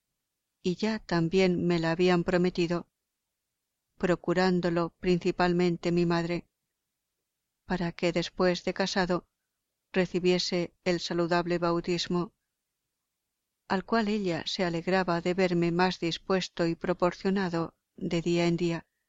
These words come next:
considerando que sus deseos y vuestras promesas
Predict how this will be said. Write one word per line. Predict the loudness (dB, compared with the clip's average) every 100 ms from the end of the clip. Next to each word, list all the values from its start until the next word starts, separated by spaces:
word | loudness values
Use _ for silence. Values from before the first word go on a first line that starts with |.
| _ _ _ _ _ _ _ _ _ _
considerando | -4 -2 -2 -2 0 2 2 0 -4 _ _ -6
que | -4
sus | -2 -4 -2
deseos | -2 0 0 0 -4 _ _ _ _ -2
y | 0
vuestras | 2 0 -2 -4 -4
promesas | -2 0 0 0 -2 -4